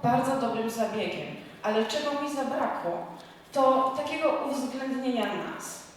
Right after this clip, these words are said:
Ponownie tej takiej świadomości widowni, tego, że jak my tu siedzimy, to my nie zapamiętamy tych wszystkich cech. Ale gdyby na przykład Aleksandra wybrała trzy cechy z nich wszystkich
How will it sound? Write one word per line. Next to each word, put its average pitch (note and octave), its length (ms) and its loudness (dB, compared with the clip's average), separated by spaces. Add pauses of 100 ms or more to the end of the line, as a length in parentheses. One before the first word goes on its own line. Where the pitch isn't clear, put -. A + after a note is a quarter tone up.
(140)
Ponownie B3+ 640 0
tej B3 160 -2
takiej C#4+ 600 -4
świadomości C#4 800 0
widowni, G#3+ 640 2 (300)
tego, E4 260 4
że B3+ 220 2
jak B3 260 0
my E4+ 160 0
tu E4+ 80 -2
siedzimy, B3 840 -2 (340)
to D4 340 8
my F4 60 4
nie F4+ 260 4
zapamiętamy F4+ 640 2
tych - 220 -2
wszystkich - 640 -10
cech. - 400 -10 (220)
Ale A3 260 2
gdyby B3 500 0
na G3 100 -2
przykład G3 560 -2
Aleksandra D4+ 640 2
wybrała D4+ 760 2
trzy - 260 -4 (220)
cechy - 440 0
z G#3+ 100 -10
nich A#3+ 180 -6
wszystkich G3 440 -8